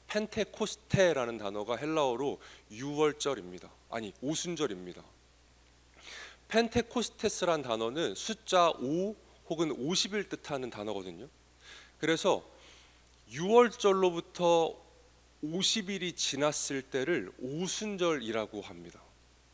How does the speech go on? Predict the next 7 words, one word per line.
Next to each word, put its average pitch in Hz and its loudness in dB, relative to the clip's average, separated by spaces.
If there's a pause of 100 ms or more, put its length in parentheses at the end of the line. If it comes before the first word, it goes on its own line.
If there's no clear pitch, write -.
(1900)
어, 107 -6 (440)
애굽에 170 2
있었던 135 -2
이 113 -8
출애굽기에 180 -2
이스라엘 139 -2
백성들이 120 -6